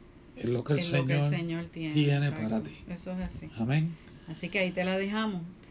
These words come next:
Speaker 2: La vida puede cambiar los planes, pero jamás Dios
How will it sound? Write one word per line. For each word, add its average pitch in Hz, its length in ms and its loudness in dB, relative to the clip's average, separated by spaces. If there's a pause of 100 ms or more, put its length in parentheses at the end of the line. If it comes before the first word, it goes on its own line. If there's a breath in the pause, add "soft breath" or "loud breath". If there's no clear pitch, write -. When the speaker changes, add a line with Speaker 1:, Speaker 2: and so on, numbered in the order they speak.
(220 loud breath)
Speaker 2:
La 165 220 -4
vida 262 500 0
puede 214 280 0
cambiar 202 420 -2 (160)
los 190 160 -2
planes, 170 500 -4 (120)
pero 160 200 -4
jamás 156 340 -4
Dios 190 160 -8